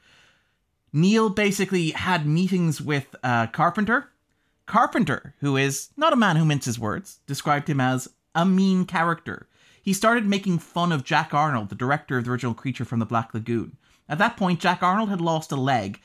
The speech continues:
and Nigel made fun of him for that. Terrible. Nigel thought he was above all us horror filmmakers. According to Kneale himself, he said,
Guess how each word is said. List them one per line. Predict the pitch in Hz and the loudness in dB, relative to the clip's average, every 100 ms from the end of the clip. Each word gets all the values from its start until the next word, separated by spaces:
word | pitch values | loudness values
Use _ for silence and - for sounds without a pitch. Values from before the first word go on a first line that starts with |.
| _ | _
and | 127 139 | -2 0
Nigel | 143 151 160 143 | 2 2 0 0
made | 135 - | 0 0
fun | 160 143 | -2 -2
of | |
him | 120 101 | -4 -6
for | 104 | -8
that. | 78 - _ _ _ _ | -10 -10 _ _ _ _
Terrible. | - 170 135 82 - _ _ - | -2 0 0 -4 -12 _ _ -6
Nigel | 127 165 202 208 | 0 0 2 -2
thought | 202 160 | -2 -4
he | 160 | -2
was | 139 | -2
above | 131 117 135 120 - | -2 -2 -2 -2 -4
all | 120 120 | -4 -2
us | 113 - | -4 -6
horror | 113 107 101 | -2 -2 -2
filmmakers. | 123 110 104 - - - - _ _ _ _ _ _ _ - | -4 -6 -6 -8 -16 -20 -20 _ _ _ _ _ _ _ -8
According | 160 208 196 185 | 0 2 4 2
to | - 190 165 - | 0 0 0 -2
Kneale | 147 156 160 165 | 0 2 2 2
himself, | 156 139 - 208 165 - | 2 0 2 2 0 -4
he | 151 | -4
said, | 170 151 160 | -2 -2 -2